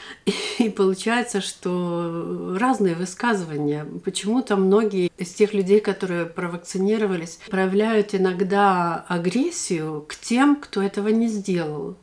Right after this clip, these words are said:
И как бы призывают их к ответственности. Но это же не обязательно. Человек имеет право выбора пока.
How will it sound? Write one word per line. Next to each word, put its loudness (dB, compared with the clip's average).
И -4
как 0
бы -4
призывают 2
их -2
к -4
ответственности. 0
Но 4
это 6
же 4
не 6
обязательно. -2
Человек 2
имеет 2
право 2
выбора -2
пока. -4